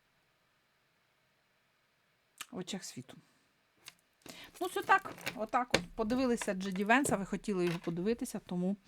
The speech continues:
тому пам'ятайте, на моєму каналі є золоте правило мого каналу. Всі добрі, щирі, світлі, розумні та люблячі Україну люди, які дивляться моє відео, які мені подобаються, які ставлять мені подобайки, на мене підписані. І, е, мене люблять, з вами нічого поганого не трапиться. До речі,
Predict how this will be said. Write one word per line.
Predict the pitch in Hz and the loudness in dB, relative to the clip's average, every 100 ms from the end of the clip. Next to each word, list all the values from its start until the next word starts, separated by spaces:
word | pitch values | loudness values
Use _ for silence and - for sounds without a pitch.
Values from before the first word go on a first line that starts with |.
| - - - | -16 -16 -16
тому | - 196 202 | -2 4 4
пам'ятайте, | 202 214 202 165 170 | 4 2 2 0 0
на | 175 | -2
моєму | 175 185 | 0 -2
каналі | 180 190 226 226 | -2 2 2 2
є | 185 208 | 0 -2
золоте | 208 175 165 185 | -2 -2 -2 -2
правило | 185 185 175 | -2 -2 -2
мого | 170 170 | -2 -4
каналу. | 170 160 160 156 | -4 -4 -4 -6
Всі | - | -6
добрі, | 175 233 247 196 | -2 0 0 -4
щирі, | - 190 170 | -4 -4 -4
світлі, | 160 - 180 - 175 | -6 -8 -8 -4 -2
розумні | 214 202 170 165 | -2 -2 -4 -4
та | 170 | -4
люблячі | 202 214 226 | -4 -4 -6
Україну | 208 190 185 | -4 -4 -4
люди, | 175 170 | -4 -6
які | 170 | -8
дивляться | 170 226 240 233 | -4 -2 -2 -4
моє | 214 208 | -4 -2
відео, | 180 170 160 | -4 -4 -6
які | 196 | -6
мені | 196 | -10
подобаються, | - 185 165 165 - | -8 -4 -4 -6 -12
які | - | -20
ставлять | - 185 196 | -10 -8 -6
мені | 196 196 | -6 -6
подобайки, | - 185 185 165 165 | -6 -6 0 0 0
на | 180 | -4
мене | 180 170 | -4 -6
підписані. | - _ 196 - 165 - - - - - | -10 _ -10 -6 -8 -8 -16 -16 -18 -8
І, | 208 208 208 - - - - - - | 0 4 2 0 -14 -20 -20 -16 4
е, | 190 190 190 185 180 175 156 151 156 - | 8 10 10 8 8 6 6 4 2 -2
мене | 165 170 165 | -2 0 2
люблять, | 294 359 | 2 2
з | 202 | 2
вами | 202 | 2
нічого | 196 277 285 | 2 0 0
поганого | 196 170 214 180 | -2 -2 0 0
не | 196 | -2
трапиться. | 220 160 - - | -4 -8 -12 -12
До | 170 240 | -4 -2
речі, | 214 175 - | -2 -4 -12